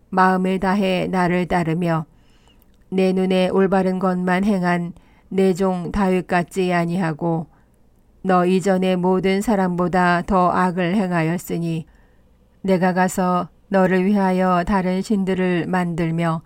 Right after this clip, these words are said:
부어 만든 형상들을 만들어 내 분노를 일으키고 나를 내 등 뒤로 버렸도다.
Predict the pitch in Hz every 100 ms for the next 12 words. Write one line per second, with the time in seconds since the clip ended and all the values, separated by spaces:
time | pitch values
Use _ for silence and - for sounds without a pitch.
0 | - _ _ _ - 190 185 180 180 170
1 | 180 202 196 190 196 175 180 180 175 175
2 | 170 180 175 165 165 - _ _ - 190
3 | 185 185 208 190 190 180 185 175 180 170
4 | - 170 170 165 165 - _ _ _ 208
5 | 185 180 180 175 185 185 185 214 190 185
6 | 190 185 175 156 - 196 180 160 - 170
7 | 165 160